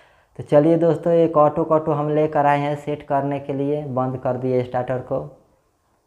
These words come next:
इसको कैसे सेट करते हैं? मान लीजिए कि आपका जो auto cut है तार कट गया कहीं से या कोई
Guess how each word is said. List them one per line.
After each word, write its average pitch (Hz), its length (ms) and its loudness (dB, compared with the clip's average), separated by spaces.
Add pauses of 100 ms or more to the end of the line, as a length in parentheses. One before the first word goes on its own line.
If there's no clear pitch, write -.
(1300)
इसको 180 300 -2
कैसे 180 480 2
सेट 139 280 -2
करते 120 300 -4
हैं? 120 80 -4
मान 165 260 4
लीजिए 180 260 2
कि 185 160 -4
आपका 175 360 4
जो 170 240 0
auto 160 360 2
cut 160 280 -2
है 151 260 -2 (440)
तार 156 180 4
कट 151 260 0
गया 143 200 4
कहीं 143 320 -2
से 139 280 -4
या 135 320 2
कोई 143 280 2